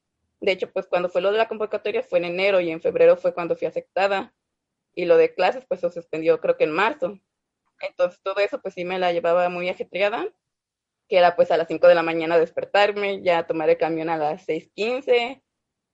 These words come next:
escuela, luego me quedaba hasta las cinco de la tarde porque tenía cursos de Minisumo y luego de,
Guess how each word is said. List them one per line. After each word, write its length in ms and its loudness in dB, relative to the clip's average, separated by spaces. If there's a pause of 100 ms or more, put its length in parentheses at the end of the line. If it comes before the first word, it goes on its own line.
(160)
escuela, 760 2
luego 460 2
me 140 -4
quedaba 720 0 (920)
hasta 580 0
las 680 -10
cinco 240 -2
de 80 6
la 140 2
tarde 280 -2
porque 280 -4
tenía 420 -6
cursos 380 -6
de 200 0
Minisumo 600 -4
y 40 -6
luego 340 2
de, 560 0